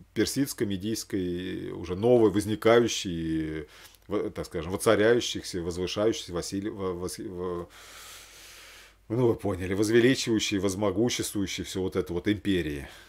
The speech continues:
Так что всё это хорошо, конечно, можно, да. Но вы почитайте, как, а, как о себе помышлял-то Навуходоносор. Почитайте книгу пророка Даниила, чтоб понять все, весь этот контекст вавилонского плена.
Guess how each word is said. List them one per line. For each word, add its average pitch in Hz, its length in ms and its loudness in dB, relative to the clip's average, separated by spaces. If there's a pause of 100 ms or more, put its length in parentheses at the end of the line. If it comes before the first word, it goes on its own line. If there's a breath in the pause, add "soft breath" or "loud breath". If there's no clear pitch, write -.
(1080 loud breath)
Так 135 140 -6
что - 100 -8
всё 196 120 2
это - 80 -2
хорошо, 180 340 6
конечно, 123 420 2
можно, 85 800 0
да. 87 280 -2 (160 loud breath)
Но 127 80 -6
вы 156 120 6
почитайте, 175 480 2
как, 165 260 4 (120)
а, - 380 -4
как - 260 2
о 151 60 6
себе 156 260 4
помышлял-то 123 840 2
Навуходоносор. 127 960 0 (160)
Почитайте - 380 0
книгу 160 220 0
пророка 127 280 0
Даниила, 139 280 0
чтоб - 220 -2
понять 139 360 0
все, - 140 -10
весь 117 260 -2
этот 104 240 -2 (300 loud breath)
контекст 123 420 0
вавилонского 107 520 2
плена. 87 480 -4